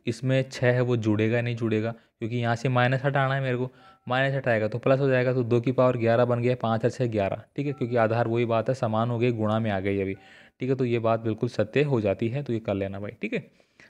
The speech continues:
आगे देखिए यहाँ पे यही आपको इंग्लिश में दिए गए हैं, तो इंग्लिश में भी आप कर लेना भाई। अब देखिए यहाँ पे fill in the blank, रिक्त स्थान जो आपको दिए गए इंग्लिश और हिंदी दोनों में है, जिसको जैसा लगे पढ़ लेना भाई। यहाँ पे आपको पूछा गया है कि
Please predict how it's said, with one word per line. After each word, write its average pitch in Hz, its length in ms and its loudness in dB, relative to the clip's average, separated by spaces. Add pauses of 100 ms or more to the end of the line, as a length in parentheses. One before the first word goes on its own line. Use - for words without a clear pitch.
(240)
आगे 117 160 2
देखिए 135 200 0
यहाँ 135 140 0
पे 143 200 2
यही 117 440 4
आपको 120 240 2
इंग्लिश 110 380 0
में 123 80 -2
दिए 120 200 0
गए 120 100 0
हैं, 139 160 -4
तो 117 120 -8
इंग्लिश 104 300 -2
में 113 100 -4
भी 104 80 -2
आप 113 200 -4
कर 104 120 -2
लेना 101 240 -6
भाई। - 140 -10 (680)
अब 117 100 -6
देखिए 135 140 0
यहाँ 143 120 -4
पे 147 100 -8
fill 139 260 2
in 143 180 0
the 143 140 6
blank, 107 420 2 (200)
रिक्त 113 220 -2
स्थान 131 300 0
जो 127 80 4
आपको 120 220 2
दिए 120 160 0
गए 131 140 0
इंग्लिश 117 340 0
और 120 80 0
हिंदी 117 340 0
दोनों 110 260 0
में 123 120 0
है, 147 280 -4
जिसको 113 280 -2
जैसा 113 240 -2
लगे 110 240 0 (240)
पढ़ 107 120 -2
लेना 101 220 -4
भाई। 101 160 -8 (720)
यहाँ 120 140 2
पे 117 140 0
आपको 135 140 4
पूछा 139 180 0
गया 139 140 2
है 135 60 4
कि 147 180 -4